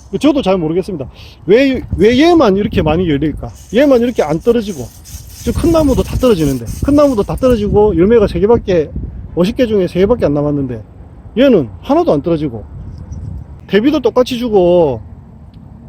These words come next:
그 다음에 그 시청에서 주는 그, 그게 있거든, 미생물, 광합성,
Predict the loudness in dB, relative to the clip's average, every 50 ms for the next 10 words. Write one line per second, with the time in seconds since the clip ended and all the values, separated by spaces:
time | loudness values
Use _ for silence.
0 | -20 -20 -20 -20 -12 -4 0 2 4 4 6 6 6 4 4 2 0 0 0 2
1 | 2 2 2 2 0 -2 -6 -16 -20 -20 -20 -16 -12 -10 -6 -2 0 2 2 2
2 | 2 0 -2 -2 0 2 2 2 2 0 -2 -4 -6 -10 -8 -4 0 0 2 2
3 | 0 -2 -6 -10 -20 -20 -20 -20 -20 -20 -20 -20 -20 -20 -20 -20 -20 -20 -20 -20
4 | -20 -20 -20 -12 -4 0 0 0 0 0 -4 -4 -4 -4 -4 -2 -2 0 0 0
5 | -2 -6 -8 -16 -20 -20 -20 -20 -20 -20 -20 -20 -20 -20 -20 -20 -20 -20 -12 -6
6 | -2 0 0 0 0 -2 -2 -2 0 0 2 0 -2 -4 -8 -10